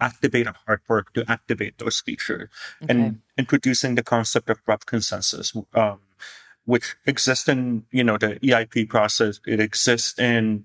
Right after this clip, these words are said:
Speaker 1: the P E P process for Python. It existed, it's like a passing of the torch for, like, these kind of specification working groups, right? Then we have other one. There's an interface one, um, working group, and that one has, um, external teams like Astria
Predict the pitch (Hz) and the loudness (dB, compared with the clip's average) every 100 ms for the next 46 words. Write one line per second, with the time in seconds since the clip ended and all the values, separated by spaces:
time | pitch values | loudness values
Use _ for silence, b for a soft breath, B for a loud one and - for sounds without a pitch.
0 | - 120 _ _ - 151 135 - 139 117 | -2 -2 _ _ -2 0 0 0 -2 0
1 | 123 110 - 113 - 107 - 160 - 120 | 2 2 -2 -2 0 0 2 0 0 0
2 | 107 107 110 113 107 - 117 - 107 104 | 2 0 0 -2 0 -2 0 0 -2 -2
3 | 120 - 143 147 - 135 - 143 117 110 | -2 2 0 0 -2 -2 0 0 0 0
4 | - 117 113 - 113 107 101 98 - 113 | 2 0 0 0 2 4 2 0 -4 -2
5 | - 127 113 - 117 - - 117 107 - | -2 0 0 0 -2 -2 -4 -2 -2 -2
6 | 110 107 110 107 104 95 - - - 104 | -2 -2 0 -2 -2 -12 -10 -8 -6 -4
7 | 120 - _ b b b b - 160 185 | -6 -6 _ b b b b -2 0 2
8 | 180 160 - 127 117 101 98 _ 127 120 | 2 0 0 0 0 -4 -12 _ 0 0
9 | 117 113 123 131 156 156 - 151 160 156 | -2 -2 -2 0 0 -2 -2 -2 -2 -6
10 | - - 123 123 117 120 123 143 127 139 | -8 0 0 0 -2 -4 -2 -2 -2 -2
11 | 151 _ - 120 120 127 139 139 127 - | -2 _ -2 2 2 2 0 -2 -2 -2
12 | 123 120 117 110 - 120 117 110 104 107 | 2 2 0 -4 -2 0 0 -2 -8 -14
13 | _ b b 131 - 135 127 123 131 117 | _ b b -2 0 2 2 0 0 0
14 | 120 110 107 107 - 139 139 143 | 0 0 -2 -2 -2 0 2 0